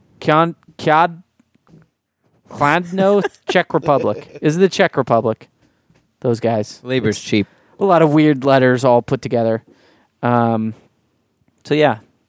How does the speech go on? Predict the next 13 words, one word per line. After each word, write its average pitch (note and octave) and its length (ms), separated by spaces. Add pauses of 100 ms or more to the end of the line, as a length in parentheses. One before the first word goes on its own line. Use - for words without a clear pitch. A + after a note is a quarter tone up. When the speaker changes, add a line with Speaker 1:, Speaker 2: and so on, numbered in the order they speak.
(220)
Speaker 1:
that's, B2 200
like, C#3+ 140
the C3 80
biggest B2+ 460
Lego B2 280
model. A2 380
Speaker 2:
Wow. C3 300 (840)
Would G#2+ 80
like G#2+ 180
to - 80
see C#3 180
that. A#2 200
Speaker 1:
Hmm. D3 60